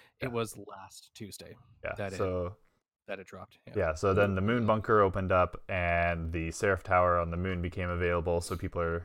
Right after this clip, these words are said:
Speaker 2: able to farm those as, as well now. I won't lie, I haven't even looked at the Moon Bunker. I kinda forgot about it.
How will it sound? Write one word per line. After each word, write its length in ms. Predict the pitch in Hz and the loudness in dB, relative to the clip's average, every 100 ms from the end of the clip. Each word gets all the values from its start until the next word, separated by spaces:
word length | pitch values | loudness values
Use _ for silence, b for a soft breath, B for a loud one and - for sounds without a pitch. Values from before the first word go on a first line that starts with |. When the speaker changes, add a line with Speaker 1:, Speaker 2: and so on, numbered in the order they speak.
| - | -6
Speaker 2:
able 160 | 85 87 | -6 -4
to 60 | 87 | 2
farm 260 | 90 87 | 4 4
those 320 | 87 92 87 | 6 4 4
as, 220 | 90 82 - _ - | -2 -8 -12 _ -10
as 160 | 98 98 | -4 4
well 240 | 98 95 | 6 8
now. 320 | 92 92 90 B B B B | 6 6 4 B B B B
I 80 | 113 | 10
won't 160 | 123 113 | 10 8
lie, 140 | 117 | 8
I 60 | 110 | 8
haven't 160 | 123 147 | 4 0
even 180 | 101 | -2
looked 180 | 90 101 | -2 0
at 120 | 110 | 0
the 60 | 107 | 0
Moon 200 | 107 107 | -2 2
Bunker. 420 | 104 107 117 110 110 | 2 2 0 2 4
I 100 | 107 | 6
kinda 180 | 185 | 4
forgot 460 | 156 92 78 90 131 | 2 -2 0 4 6
about 240 | 127 135 | 4 2
it. 160 | 151 - | 2 -2